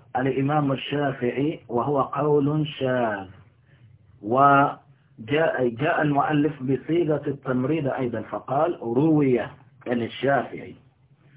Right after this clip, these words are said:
ثم علق على هذه المسألة فقال: "وفيه قوة من جهة ظواهر، ظواهر الأحاديث". آه، القول بإشراط الوضوء في الغسل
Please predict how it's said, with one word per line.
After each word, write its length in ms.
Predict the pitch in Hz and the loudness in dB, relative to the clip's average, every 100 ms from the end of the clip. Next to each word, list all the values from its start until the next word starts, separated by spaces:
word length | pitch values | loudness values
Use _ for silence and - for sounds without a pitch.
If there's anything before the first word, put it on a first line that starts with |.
| - - _ - | -20 -20 _ -2
ثم 220 | 175 160 | 0 2
علق 500 | 147 160 147 - 123 | 2 2 2 2 0
على 300 | 107 120 117 | 2 2 2
هذه 580 | 139 156 147 139 120 113 | 0 0 0 -2 -2 -6
المسألة 480 | 104 95 117 127 120 | -8 -8 -4 -4 -4
فقال: 520 | 110 - 120 151 175 | -6 -4 0 0 2
"وفيه 520 | 156 120 151 165 135 - | 0 0 -2 0 -2 -2
قوة 480 | 160 165 143 139 147 | -2 0 0 0 -2
من 280 | 135 127 107 | -2 -4 -2
جهة 640 | 127 123 123 131 127 139 - _ - | -2 -2 -4 -2 -2 -2 -8 _ -12
ظواهر، 540 | 113 110 127 160 160 - - | -4 -2 2 2 0 -4 -10
ظواهر 600 | 113 117 127 151 139 139 131 | -4 0 2 2 2 2 0
الأحاديث". 640 | 123 117 - 104 101 92 - 131 | -2 -4 -4 -4 -6 -12 -8 -4
آه، 260 | 180 - | -4 -2
القول 540 | 127 - 165 185 143 123 | -4 -2 2 2 2 2
بإشراط 720 | 120 123 - 123 160 156 - - _ _ _ - _ _ _ _ _ - | 0 -2 -2 0 2 2 -2 -14 _ _ _ -20 _ _ _ _ _ -2
الوضوء 720 | 135 135 139 147 170 135 - - - - - - | 2 2 2 4 4 4 0 -14 -20 -20 -18 -4
في 280 | 139 139 135 | -2 2 2
الغسل 480 | 123 139 208 - | 2 2 0 -2